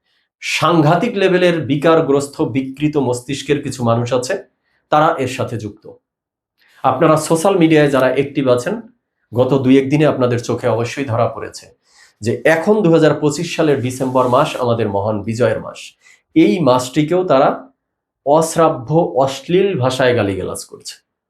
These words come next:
হ্যাঁ, এই হলো বর্তমান বাংলাদেশের অবস্থা।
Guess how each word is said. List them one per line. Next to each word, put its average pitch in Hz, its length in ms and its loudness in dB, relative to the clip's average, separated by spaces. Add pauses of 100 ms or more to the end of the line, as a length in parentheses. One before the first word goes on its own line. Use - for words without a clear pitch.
(680)
হ্যাঁ, 123 320 -2
এই 160 220 2
হলো 180 500 2 (340)
বর্তমান 143 460 0
বাংলাদেশের 104 540 -2
অবস্থা। - 500 -8